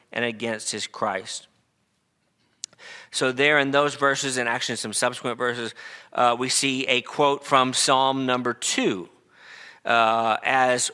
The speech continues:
prophetic evidence that Jesus would be crucified by Herod, by Pilate, by Jews, and by Gentiles.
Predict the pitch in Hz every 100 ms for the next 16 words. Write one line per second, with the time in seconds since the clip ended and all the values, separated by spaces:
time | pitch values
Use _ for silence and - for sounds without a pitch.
0 | - - 127 - 175 208 - 160 151 147
1 | 143 - 120 117 139 147 143 143 - 127
2 | 120 - 151 139 131 120 113 110 - 151
3 | 151 151 131 104 - - 139 139 143 -
4 | - 107 104 131 135 135 135 120 110 110
5 | 107 110 104 98 80 64 -